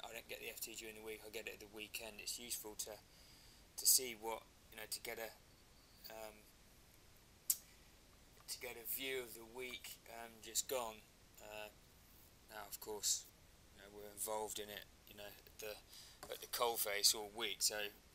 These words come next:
um, we know what's gone on. But it's interesting to get the, to get some of the, the reports in, in the F T.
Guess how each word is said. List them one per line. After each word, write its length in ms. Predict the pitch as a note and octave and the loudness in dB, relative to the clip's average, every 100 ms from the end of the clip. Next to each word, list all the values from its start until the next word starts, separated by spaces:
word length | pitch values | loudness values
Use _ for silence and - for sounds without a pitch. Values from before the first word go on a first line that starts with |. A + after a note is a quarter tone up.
| - - - A2 | -20 -20 -12 -6
um, 220 | G#2+ G#2 - - | -6 -6 -10 -12
we 80 | G#2+ | 0
know 220 | B2 A2+ | 2 4
what's 220 | A2 G#2 | 4 2
gone 260 | - A2 A2 | 2 -2 0
on. 160 | A2 G#2 | -4 -4
But 100 | G#2+ | 8
it's 140 | - | 8
interesting 500 | B2 A#2 A#2 - A2+ G#2 | 8 -2 2 2 2 0
to 100 | A2+ | -2
get 240 | A2 A2+ - | 0 -2 -2
the, 160 | G#2+ G#2+ - - - - - | -4 -4 -8 -20 -20 -10 -8
to 80 | |
get 240 | - A2+ - | -4 2 4
some 160 | A2+ G#2+ | 2 0
of 80 | G#2 | -8
the, 200 | G#2 G2+ A2 | -8 -10 -10
the 100 | G#2+ | -10
reports 540 | - A#2+ A2 G#2+ - | -8 -2 0 6 4
in, 80 | G#2 G#2 - G2 | 4 -10 -18 -18
in 80 | G#2 | -14
the 80 | G2+ | -12
F 120 | G2+ | -6
T. 280 | - A#2 G2+ | -4 -2 -4